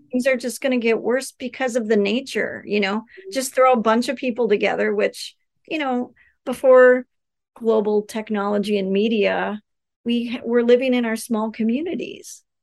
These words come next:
Speaker 1: we,
Speaker 2: Right.
Speaker 1: you know, and now we're just thrown in the sea of bathwater together. I mean, you can catch the news and you're seeing news everywhere now. I mean, it's just regular. You're just hearing all the bad things happening everywhere.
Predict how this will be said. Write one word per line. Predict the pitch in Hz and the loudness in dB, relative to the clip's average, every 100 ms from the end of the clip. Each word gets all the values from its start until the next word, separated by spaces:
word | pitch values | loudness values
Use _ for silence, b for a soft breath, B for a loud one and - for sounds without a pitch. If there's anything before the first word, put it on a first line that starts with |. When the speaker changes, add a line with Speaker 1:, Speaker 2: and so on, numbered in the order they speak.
| _ - | _ -8
Speaker 1:
we, | 226 | -6
Speaker 2:
Right. | 175 | -4
Speaker 1:
you | 240 | -4
know, | 202 196 - - b b b 240 | -6 -8 -18 -20 b b b 0
and | 233 226 | 2 4
now | 226 247 269 | 4 2 4
we're | 233 | 2
just | - 214 - - | 0 -6 -8 -10
thrown | 214 214 208 | -4 -2 0
in | 214 208 208 | 0 -2 -2
the | 208 | -4
sea | 196 - 220 | -4 -4 -2
of | 185 | 0
bathwater | 180 185 233 214 196 196 | 0 -2 -4 -4 0 0
together. | 190 214 226 196 185 | 0 0 2 4 4
I | 196 | 2
mean, | 214 214 | 0 -2
you | 214 | -4
can | 202 | -8
catch | - 240 - | -6 -6 -2
the | 196 | 0
news | 208 254 220 | 2 0 0
and | 208 | 0
you're | 202 | 0
seeing | 208 240 214 208 | -2 -2 0 0
news | 208 202 - | 0 -2 0
everywhere | 214 240 247 208 180 | 0 0 0 0 0
now. | 180 - - | -4 -10 -6
I | - | -4
mean, | 226 214 | -2 -2
it's | 196 | -4
just | 190 - | -8 -4
regular. | 180 220 247 - | -4 0 -2 -4
You're | - 120 | -8 -12
just | - - - | -12 -16 -8
hearing | 123 110 - | -4 -2 -4
all | - 196 202 | -4 -4 -2
the | 202 | -2
bad | 196 196 180 | -2 -2 -4
things | 196 196 | -8 -6
happening | 202 - 180 - | -8 -8 -8 -8
everywhere. | 220 233 - - 156 | -10 -10 -10 -12 -14